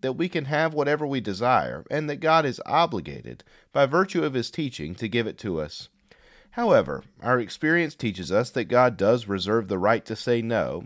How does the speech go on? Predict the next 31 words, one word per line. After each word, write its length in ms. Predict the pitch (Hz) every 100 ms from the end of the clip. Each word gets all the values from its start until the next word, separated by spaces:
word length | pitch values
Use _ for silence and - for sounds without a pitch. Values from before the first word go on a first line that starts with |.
| -
and 160 | - 120
if 160 | 120
you 140 | 156 165
have 160 | 147
lived 260 | 123 147 156
and 140 | 151
walked 300 | 120 123 135
with 140 | 151 139
God 280 | 101 113 131
for 140 | 135
any 180 | 123 127
amount 300 | 113 107 92
of 100 | -
time, 420 | 160 135 87 98
you 140 | 135
realize 720 | 123 151 185 87 71 78 -
that 180 | - 95
this 180 | 151 127
is 120 | 98
a 60 | 85
very 240 | 85 85
good 200 | 90 98
thing. 420 | - 117 107 98 - _ _ _ _ - _
So 140 | - 175
how 180 | 208 247
does 160 | 226
God 240 | 175 147 117
interact 480 | 156 135 113 123
with 100 | 139
our 140 | 131 131
prayers, 560 | - 85 71 90 113